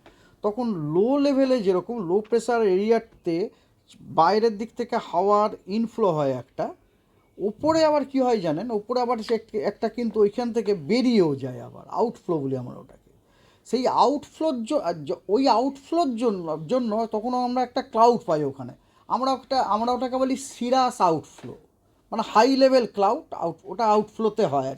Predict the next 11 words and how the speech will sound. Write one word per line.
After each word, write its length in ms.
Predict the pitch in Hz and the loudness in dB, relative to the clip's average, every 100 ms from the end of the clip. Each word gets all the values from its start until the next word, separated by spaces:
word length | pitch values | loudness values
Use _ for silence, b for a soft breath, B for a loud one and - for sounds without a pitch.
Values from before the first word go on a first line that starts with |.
| _ | _
কি। 100 | 117 _ b b b b - | -20 _ b b b b -6
তো 60 | |
ওই 280 | 269 302 320 - | 0 0 0 -4
হাই 420 | - - 214 320 | -10 0 2 2
লেভেল 400 | 311 330 330 339 | 0 -2 0 -4
ক্লাউড 320 | 285 - 190 185 | -4 -2 0 -2
সিরাস 520 | - - - 269 - | -6 0 2 2 0
আউটফ্লো 680 | 185 214 - 143 143 208 294 b b b _ | 0 0 -4 -6 -4 -4 -8 b b b _
আজকে 540 | 175 190 - - 269 | -4 -4 -6 -2 0
আমাদের 600 | 277 220 208 202 233 208 | 0 0 -4 0 0 0
দক্ষিণবঙ্গের 880 | 156 170 _ 233 226 226 226 226 240 | -6 -12 _ -4 -4 -4 -4 -2 -2